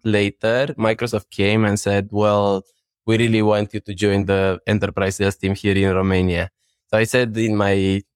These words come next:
at that time I was twenty-three, I think. I said, "No way, I'm working on my dream. Leave me alone." But a very, a very good lesson that I got, uh, at that moment of time from the recruiter,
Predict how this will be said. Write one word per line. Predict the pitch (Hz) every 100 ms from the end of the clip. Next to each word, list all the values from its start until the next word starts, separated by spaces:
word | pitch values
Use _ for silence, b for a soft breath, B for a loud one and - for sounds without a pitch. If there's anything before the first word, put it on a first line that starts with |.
| -
at | 107 98
that | 107 -
time | 107 104
I | 95
was | 95 -
twenty-three, | - 95 - 90 87 _ - 92 127
I | 135
think. | - 160 180 _ _ -
I | 104
said, | - 110 -
"No | 107 107 98
way, | 98 95
I'm | 101 92
working | 104 104 98
on | 95 95
my | 95
dream. | 90 95 98 95
Leave | 101 98
me | 104
alone." | 95 95 92 92 _ b b -
But | 113 _ _ -
a | 113
very, | 107 135 143 139 127 -
a | 104
very | 117 123
good | 120 127
lesson | 113 123 - 120
that | 104 -
I | 101
got, | 104 110 113 - -
uh, | 131 113 110
at |
that | 107 107
moment | 120 113 110
of | 107 -
time | 107 127
from | - 131
the | 117
recruiter, | 107 104 110 104 98 101 123